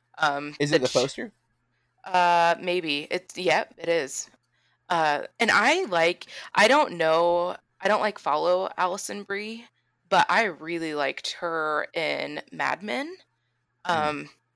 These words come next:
Speaker 1: and
Speaker 2: I loved
Speaker 1: I
Speaker 2: her in Community, um, which is now on Netflix, uh,
Speaker 1: Hmm.
Speaker 2: which you should totally watch if you've never watched it, 'cause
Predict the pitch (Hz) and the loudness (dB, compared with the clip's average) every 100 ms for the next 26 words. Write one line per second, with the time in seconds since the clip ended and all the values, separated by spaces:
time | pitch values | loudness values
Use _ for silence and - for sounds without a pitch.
0 | _ - 196 190 190 190 - 190 120 107 | _ 0 2 2 4 6 6 6 2 -2
1 | 92 - 95 101 110 82 82 - _ _ | -4 -10 -10 -8 -8 -10 -12 -14 _ _
2 | _ _ _ 98 92 78 60 - 110 117 | _ _ _ -4 -2 -4 -8 -10 -8 -8
3 | 107 104 95 90 90 85 - _ _ _ | -6 -4 -4 -6 -10 -14 -16 _ _ _
4 | _ 101 92 - 156 151 - _ _ _ | _ -2 -2 -2 -4 -8 -16 _ _ _
5 | _ _ _ - 107 107 113 104 92 98 | _ _ _ -10 -8 -8 -8 -10 -6 -4
6 | 92 92 92 85 92 95 87 78 87 80 | -2 -2 -2 -8 -14 -12 -6 -6 -6 -8
7 | - 90 85 | -10 -10 -12